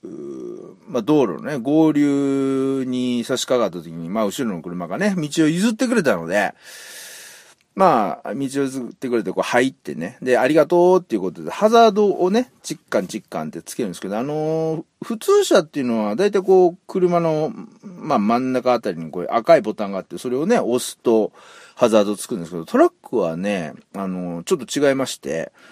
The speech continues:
えっと、ハンドルの左側のね、こう、ワイ-、あの、普通車で言うとワイパーをこう、スイ-、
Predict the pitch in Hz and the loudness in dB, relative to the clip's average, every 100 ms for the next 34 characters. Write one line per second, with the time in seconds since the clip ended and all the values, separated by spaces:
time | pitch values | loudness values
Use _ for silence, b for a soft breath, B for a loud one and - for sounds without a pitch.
0 | b b b - - 196 - 233 233 233 | b b b -10 -6 -6 2 4 4 4
1 | 220 208 214 202 220 240 226 247 190 98 | 0 0 0 0 4 4 4 4 4 4
2 | 82 73 82 - - 90 80 - - - | -2 -8 -8 -10 -10 -6 -6 -8 -12 -12
3 | - - - - - 90 - 165 214 165 | -12 -12 -12 -12 -10 -10 -2 6 6 6
4 | 139 147 143 156 220 226 277 175 127 131 | -2 -10 -8 -6 -2 0 2 2 2 6
5 | 190 220 175 123 98 87 98 87 - 117 | 6 6 4 0 2 -2 -6 -6 -4 -6